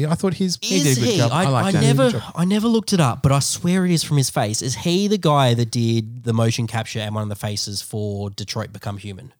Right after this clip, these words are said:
Speaker 2: You're
Speaker 1: I know what
Speaker 2: asking
Speaker 1: you
Speaker 2: the
Speaker 1: mean.
Speaker 2: wrong person.
Speaker 1: I know, I know, I know what you mean, and I played that game.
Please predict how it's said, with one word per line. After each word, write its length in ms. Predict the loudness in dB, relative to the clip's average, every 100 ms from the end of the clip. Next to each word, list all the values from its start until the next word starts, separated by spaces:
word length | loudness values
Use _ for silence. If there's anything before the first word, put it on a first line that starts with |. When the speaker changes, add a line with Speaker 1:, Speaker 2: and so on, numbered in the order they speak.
| -20 -4
Speaker 2:
You're 160 | 0
Speaker 1:
I 180 | 2 2
know 100 | 2
what 80 | 2
Speaker 2:
asking 0 |
Speaker 1:
you 40 |
Speaker 2:
the 80 | 4
Speaker 1:
mean. 80 | 4
Speaker 2:
wrong 140 | 2
person. 460 | 2 2 2 0 -2
Speaker 1:
I 60 | 0
know, 80 | 0
I 60 |
know, 80 | -2 -2
I 60 |
know 220 | -2 0
what 100 | -2
you 100 | -2
mean, 360 | -2 -2 -4 -8
and 120 | -6 -8
I 40 |
played 300 | -8 -14 -14
that 160 | -16 -18
game. 300 | -18 -18